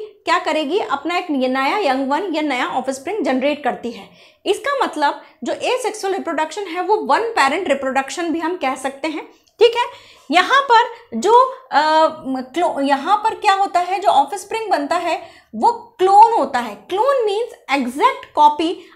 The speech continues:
अपने पेरेंट की या जेरॉक्स कॉपी बनता है, क्योंकि यहाँ पर कैरेक्टरिस्टिक्स की मिक्सिंग नहीं होती है। क्यों? क्योंकि एक ही पेरेंट सेल है, वही अपने अंदर डिवीजन करके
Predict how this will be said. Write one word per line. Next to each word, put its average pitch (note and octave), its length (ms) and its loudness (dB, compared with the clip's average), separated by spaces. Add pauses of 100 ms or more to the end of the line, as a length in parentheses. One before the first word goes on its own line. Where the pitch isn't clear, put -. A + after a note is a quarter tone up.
अपने F#4+ 260 -2
पेरेंट C#4+ 460 0
की E4 280 -2
या G4+ 120 2
जेरॉक्स C#4+ 480 0
कॉपी D#4+ 360 2
बनता C#4+ 320 0
है, D#4+ 260 -2 (380)
क्योंकि G#4+ 280 2
यहाँ F4+ 380 0
पर A4+ 240 -2
कैरेक्टरिस्टिक्स F#4+ 840 -4
की A#4 140 -2
मिक्सिंग F#4 560 -4
नहीं E4+ 260 -2
होती B3+ 320 -4
है। A3+ 200 -12 (300)
क्यों? A#4 180 2
क्योंकि G#4+ 280 0
एक F4 320 -2
ही A#4+ 60 4
पेरेंट G#4 340 0
सेल G#4 220 4
है, A4+ 100 0 (340)
वही F4+ 260 4
अपने G4 240 0
अंदर F#4+ 240 2
डिवीजन E4+ 460 -2
करके F#4 340 -2